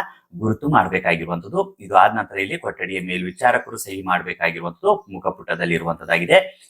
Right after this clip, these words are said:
ಇದು ಆದ ನಂತರ ಇಲ್ಲಿ ಮೌಲ್ಯಮಾಪನ ಸಮಯದಲ್ಲಿ ಶಿಕ್ಷಕರು ಭರ್ತಿ ಮಾಡಬೇಕಾಗಿರುವಂತ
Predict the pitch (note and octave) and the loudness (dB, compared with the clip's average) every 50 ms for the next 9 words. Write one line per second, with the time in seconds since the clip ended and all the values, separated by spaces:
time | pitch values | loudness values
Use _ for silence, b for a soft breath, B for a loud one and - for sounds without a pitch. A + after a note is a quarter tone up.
0 | _ - D#3 E3+ E3 F3 F3 D#3+ C#3+ B2 B2+ A#2+ A#2 A2+ A2 G2+ G#2 G#2+ A2+ B2 | _ 0 6 8 8 8 8 6 2 0 2 0 0 0 0 -4 -6 -6 -4 0
1 | C3+ C#3 C3 B2+ - A#2 A2 - - G#2+ G2 G2+ G2 G2+ G2+ G#2 - - F#2+ - | 4 4 4 4 4 0 -8 -8 -8 -6 -4 -4 -4 -4 -6 -8 -10 -14 -18 -16
2 | - G2+ - A2 - F#2+ F2 F#2+ E2+ - - - F#2+ F2+ F2+ E2+ F2+ F2+ - F2+ | -16 -16 -14 -10 -10 -6 -4 -6 -6 -6 -8 -4 -2 0 0 0 0 -2 -2 -4
3 | F2 E2+ E2+ F2 F2 E2+ - | -4 -4 -2 -4 -2 0 4